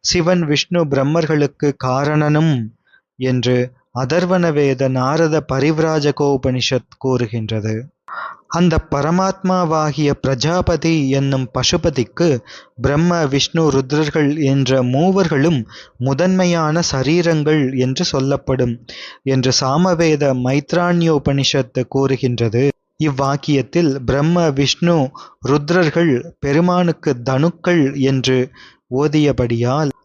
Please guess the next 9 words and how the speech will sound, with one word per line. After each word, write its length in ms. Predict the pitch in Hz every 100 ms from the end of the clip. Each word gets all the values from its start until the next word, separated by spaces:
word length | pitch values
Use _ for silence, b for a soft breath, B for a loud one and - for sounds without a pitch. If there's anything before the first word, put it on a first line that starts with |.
| -
இவர்களுக்கு 680 | - 165 175 170 170 160 160 156
அந்தர்யாமியாகிய 1300 | 151 135 165 180 180 185 175 175 170 160 156 147 147 147
சைத்தன்யம் 760 | - 135 143 156 165 160 151 123
வேறு 460 | 127 131 139 160 143 123
என்றும் 420 | 127 127 185 127 B B B
அது 220 | - 139 147
நான்காவது 760 | 135 131 180 190 190 170 165 160
தெய்வமாகிய 760 | 151 147 143 143 135 127 127 120
சிவம் 440 | - 139 170 160